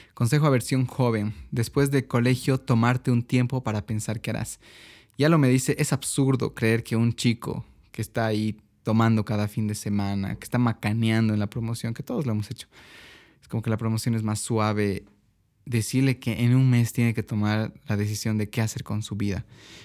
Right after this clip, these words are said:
Yo antes pensaba, "No hay que perder tiempo". Pero no es perder tiempo el tomarte un año. No necesariamente para seguir jaraneando, sino tomarte un año para probar, experimentar, viajar.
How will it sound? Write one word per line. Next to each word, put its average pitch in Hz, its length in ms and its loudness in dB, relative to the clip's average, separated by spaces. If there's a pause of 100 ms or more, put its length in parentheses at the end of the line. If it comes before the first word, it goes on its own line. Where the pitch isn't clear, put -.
(160)
Yo 165 80 4
antes 208 200 2
pensaba, 131 360 4
"No 139 80 4
hay 170 60 2
que - 100 -8
perder 117 300 2
tiempo". 107 400 -4 (220)
Pero 123 180 2
no 160 80 6
es 226 100 2
perder 135 320 4
tiempo 117 500 0
el 98 120 -2
tomarte 131 320 0
un 110 100 0
año. 107 500 2 (360)
No 202 80 8
necesariamente 175 480 6
para 101 280 2
seguir 107 380 4
jaraneando, 113 720 4 (380)
sino 131 240 2
tomarte 170 320 2
un 123 100 2
año 113 240 2
para 101 260 -2
probar, 113 880 2
experimentar, 107 1200 0
viajar. 113 720 0